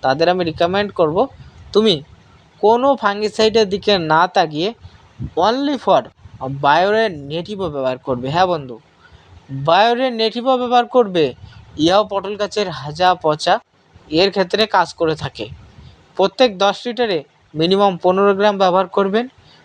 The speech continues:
দশ গ্রাম ব্যবহার করলে কোনো রকম কাজ হবে না। প্রত্যেক দশ লিটারে মিনিমাম পনেরো এমএল ব্যবহার করবেন, পনেরো গ্রাম ব্যবহার করতে হবে দানাদার নেটিভো, এটা ব্যবহার করবেন।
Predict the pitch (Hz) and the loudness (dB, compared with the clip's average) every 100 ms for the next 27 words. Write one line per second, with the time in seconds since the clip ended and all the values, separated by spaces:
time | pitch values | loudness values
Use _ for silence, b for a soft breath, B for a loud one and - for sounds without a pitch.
0 | _ 147 160 190 190 220 220 185 175 185 | _ -4 2 2 2 0 2 2 2 0
1 | - 202 202 - 175 185 185 190 175 156 | 0 0 0 -2 -12 -10 -8 -8 0 0
2 | 139 139 123 120 117 - b b b b | 0 -4 -10 -12 -16 -20 b b b b
3 | - 185 196 262 208 208 202 - 220 233 | -2 -2 2 2 2 0 0 -4 -2 -2
4 | 214 202 202 196 - 175 185 202 208 214 | 0 -4 -4 -6 -4 -2 0 0 2 2
5 | 190 180 190 - 196 214 233 _ - B | 0 0 -2 -2 -2 -2 -6 _ -20 B
6 | B - - 180 214 196 180 196 196 190 | B -10 -2 2 4 2 2 0 2 0
7 | 190 208 180 208 196 165 151 160 170 190 | 0 -4 -2 -2 -2 0 2 2 0 0
8 | 180 165 190 202 302 - - b b b | -2 -8 -10 -12 -16 -20 -20 b b b
9 | b - 165 190 190 190 196 208 202 233 | b -4 2 2 4 2 2 2 2 0